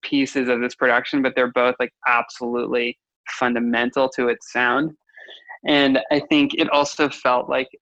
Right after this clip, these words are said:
a kind of a good, a good shorthand for our, our approach, which is, like, you know, this isn't, it's not, like, a genre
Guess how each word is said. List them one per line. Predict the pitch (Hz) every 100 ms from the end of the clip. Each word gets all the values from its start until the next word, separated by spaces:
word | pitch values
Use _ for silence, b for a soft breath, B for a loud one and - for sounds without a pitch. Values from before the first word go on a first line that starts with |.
| -
a |
kind | - 139 131
of | 123
a | 120
good, | 135 127 120 120 - _ _ _ _ _ _ _ _ _ 170
a |
good | 147 165 151
shorthand | - 147 139 143 139 131 -
for | 135 127 120 120 - _ _ _ _
our, | 135 - - 143
our | 135
approach, | 127 - 127 127 135
which | 135 131
is, | 127 -
like, | 120 117 _ _
you | 139
know, | 120 117 117 - _ _ _ _ _ _ _ _
this | -
isn't, | 135 127 123 - _ _
it's | -
not, | 127
like, | 135
a | 131
genre | 127 120 123 123 120 117